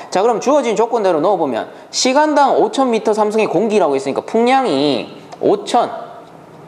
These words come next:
미터 삼승 per 시간당이라고 했으니까 아워가 됩니다.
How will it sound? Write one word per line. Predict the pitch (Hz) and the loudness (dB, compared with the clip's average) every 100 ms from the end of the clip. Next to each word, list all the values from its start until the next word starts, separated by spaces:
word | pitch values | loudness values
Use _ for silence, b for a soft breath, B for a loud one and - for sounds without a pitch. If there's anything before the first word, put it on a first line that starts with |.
| - - - - B B B B - | -20 -20 -20 -20 B B B B -2
미터 | 151 196 - 220 220 214 214 | -2 -2 -2 0 2 2 2
삼승 | 147 147 151 147 147 147 143 147 | 0 0 -2 0 0 0 -2 -2
per | 220 247 254 - B B B - | 2 2 2 -4 B B B -12
시간당이라고 | - - 208 233 285 240 151 120 110 107 | -6 -2 0 2 4 2 0 -2 -2 -2
했으니까 | 113 117 101 82 127 - | -2 -4 -4 -2 -4 -4
아워가 | - 208 143 | 0 0 0
됩니다. | 95 92 95 | -2 -6 -8